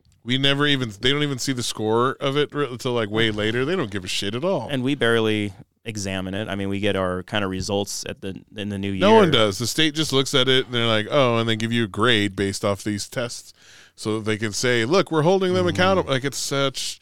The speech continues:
Speaker 2: That's
Speaker 1: a
Speaker 2: bullshit.
Speaker 1: fucking pyramid of bullshit.
Speaker 2: Yeah. And then they just put us through all this crazy, like, training and just waste our time with these,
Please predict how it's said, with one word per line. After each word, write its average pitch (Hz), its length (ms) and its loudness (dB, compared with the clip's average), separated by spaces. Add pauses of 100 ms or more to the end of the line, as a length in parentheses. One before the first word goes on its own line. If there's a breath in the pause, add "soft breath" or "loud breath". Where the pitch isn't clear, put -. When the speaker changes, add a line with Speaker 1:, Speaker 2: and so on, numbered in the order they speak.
(140 loud breath)
Speaker 2:
That's - 120 -14
Speaker 1:
a - 20 -16
Speaker 2:
bullshit. 117 260 -2
Speaker 1:
fucking 113 340 -2
pyramid 113 440 -2
of 90 80 -6
bullshit. 92 560 -4
Speaker 2:
Yeah. - 240 -6 (280)
And 98 160 -8
then 92 400 -10
they 95 140 -8 (220)
just 98 180 -10
put 107 140 0
us 101 100 2
through 104 160 -4
all 98 140 2
this 95 160 -4
crazy, 98 580 -6
like, 85 200 -14
training 107 580 0
and 101 160 -6
just 101 160 -8
waste 104 260 0
our 104 100 -2
time 101 440 -6
with 92 140 -8
these, 98 360 -8